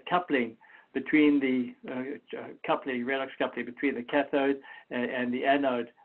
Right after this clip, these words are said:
uh, sections. And we want to make sure there's some charge balancing in the system. So let's take a look at the electrochemistry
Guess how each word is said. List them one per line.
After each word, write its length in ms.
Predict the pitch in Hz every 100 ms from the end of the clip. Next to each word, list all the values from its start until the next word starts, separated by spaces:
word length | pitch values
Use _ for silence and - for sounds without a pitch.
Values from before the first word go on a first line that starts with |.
| -
uh, 120 | 120 117
sections. 460 | 131 120 - 113 107 - _ - - -
And 120 | 127
we 100 | 147
want 140 | 165
to 40 | 147
make 180 | 147 143
sure 140 | 160
there's 140 | 143 135
some 160 | 123 -
charge 300 | 143 135 -
balancing 540 | 131 131 127 113 117
in 100 | 110
the 80 | 107
system. 440 | - 117 - 117 - _ _ _ - - _
So 60 | -
let's 200 | 170 220
take 220 | 214 196 185
a 20 |
look 220 | 170 175
at 120 | 151
the 60 | 147
electrochemistry 1160 | 135 147 - 139 135 180 190 175 - 131 120